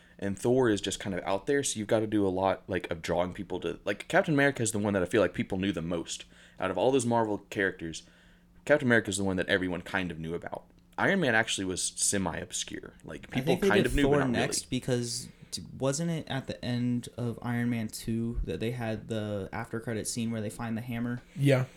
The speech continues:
Speaker 3: they didn't find the hammer. They just say there was a problem, like, with the, in New
Speaker 1: Mm-hmm.
Speaker 3: Mexico.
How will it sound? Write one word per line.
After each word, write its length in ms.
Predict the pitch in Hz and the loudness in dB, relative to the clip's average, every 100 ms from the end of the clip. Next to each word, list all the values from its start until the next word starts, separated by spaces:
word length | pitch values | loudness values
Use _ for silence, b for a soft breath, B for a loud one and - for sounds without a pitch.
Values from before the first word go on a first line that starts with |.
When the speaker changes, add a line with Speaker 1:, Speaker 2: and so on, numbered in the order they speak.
| - | -6
Speaker 3:
they 200 | 139 156 | 4 4
didn't 180 | 151 131 | 4 2
find 200 | 131 123 | 0 0
the 60 | |
hammer. 280 | 127 131 127 | 0 -2 -2
They 120 | 127 | -2
just 180 | 123 120 | -2 -2
say 300 | - 117 117 - | 0 2 0 -2
there 120 | 117 | -2
was 100 | 117 | -2
a 40 | |
problem, 480 | - - 123 120 135 - | 0 0 0 -8 -10 -12
like, 200 | 131 120 - | -16 -16 -10
with 220 | 151 131 | -6 -6
the, 200 | - 120 - _ _ - | -6 -10 -12 _ _ -2
in 140 | 127 | 2
New 80 | 123 | 2
Speaker 1:
Mm-hmm. 60 | |
Speaker 3:
Mexico. 500 | 123 127 143 147 143 | 2 0 0 2 0